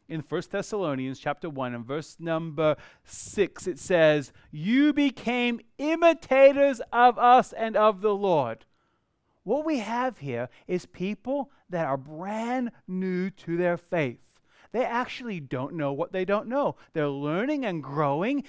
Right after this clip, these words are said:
and rather than thinking, "Just do this by yourself and be strong," they're saying,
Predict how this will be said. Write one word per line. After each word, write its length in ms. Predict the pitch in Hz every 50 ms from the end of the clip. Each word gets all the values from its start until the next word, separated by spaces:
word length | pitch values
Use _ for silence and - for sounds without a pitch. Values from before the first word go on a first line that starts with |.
| - -
and 320 | - - 214 208 202 208 233
rather 420 | 262 269 269 294 320 330 302 311
than 140 | 302 277 233
thinking, 480 | - 247 247 254 - - 247 247 220 - - _ _
"Just 400 | - 262 285 240 - 147 143 131
do 380 | - 254 302 320 339 339 330
this 220 | 311 311 311 294 -
by 340 | - - 254 262 254 262 262
yourself 580 | 262 254 254 226 - - - 220 220 196 -
and 220 | 185 175 165 143 -
be 260 | 285 302 311 294 269
strong," 760 | - - - - 214 233 240 214 185 165 156 170 214 285 311 - _ _ _ _ _ _
they're 200 | - 240 269 269
saying, 520 | - - - 254 240 226 226 214 208 -